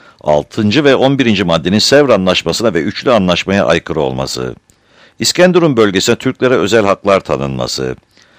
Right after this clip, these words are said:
Sevr Anlaşması ile çizilmiş sınırların Türkler lehine değiştirilmesi ve İngiliz orduların işgal ettiği geniş ve verimli toprakların Türklere devredilmesi.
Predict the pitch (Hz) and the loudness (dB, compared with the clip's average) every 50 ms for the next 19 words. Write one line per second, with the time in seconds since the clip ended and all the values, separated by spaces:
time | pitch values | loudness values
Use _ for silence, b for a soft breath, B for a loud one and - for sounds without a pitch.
0 | b b b b b - - - 80 92 101 104 104 101 107 110 104 - 107 101 | b b b b b -10 -2 2 2 4 4 4 2 2 2 0 0 0 -2 -2
1 | - - 139 98 87 - - 90 90 95 90 110 117 - - 92 85 87 80 80 | -2 0 0 0 0 -2 -2 -4 -2 -2 -2 -2 -2 -2 -2 -2 -2 -2 -2 0
2 | 85 98 104 - - 104 - - 131 143 131 110 92 85 87 85 85 73 67 73 | 0 0 0 -2 -4 -8 0 2 4 4 4 2 0 0 0 0 -2 -2 -2 -2
3 | 73 76 - - 78 71 67 69 69 67 - - 117 147 - B B B B B | -2 -2 -4 -4 -6 -6 -4 -4 -4 -4 0 0 0 0 0 B B B B B
4 | B 85 98 127 160 165 165 160 - 147 143 143 127 143 147 143 147 139 131 - | B 0 2 2 2 2 2 2 2 2 2 2 2 2 2 4 2 2 0 -2
5 | - - 147 143 139 107 87 - - 104 98 104 120 143 151 - - 127 120 113 | 0 2 4 4 4 2 0 0 -4 -4 0 0 0 0 0 0 0 -2 0 0
6 | 123 120 135 139 147 143 - 127 107 - 95 92 - - 101 113 127 - - 123 | 0 0 0 -2 -2 -2 0 -2 -2 0 0 -2 0 0 -2 -2 -2 -2 -4 -6
7 | - - 90 92 104 95 69 76 76 73 69 73 69 73 64 62 60 67 62 - | -6 -2 0 2 2 2 2 0 -2 -2 -2 -2 -4 -4 -6 -6 -8 -8 -8 -8
8 | - 64 60 55 | -8 -8 -8 -8